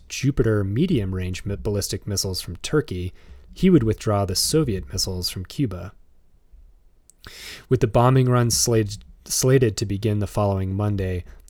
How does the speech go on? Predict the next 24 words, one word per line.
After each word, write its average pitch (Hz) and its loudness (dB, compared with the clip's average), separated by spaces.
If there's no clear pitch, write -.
Kennedy 120 2
leapt 104 0
at 104 -10
the 98 -4
offer. 92 -8
Both 131 4
sides 120 2
demobilized 104 0
their 98 -2
respective 98 -4
missiles. 95 -4
Extinction - -2
averted 95 -2
again 80 -8
for - -6
the 95 -6
moment. 85 -8
So 104 0
now 123 6
we've 117 4
talked 110 0
about 101 0
faulty 107 -2
aircraft, 110 0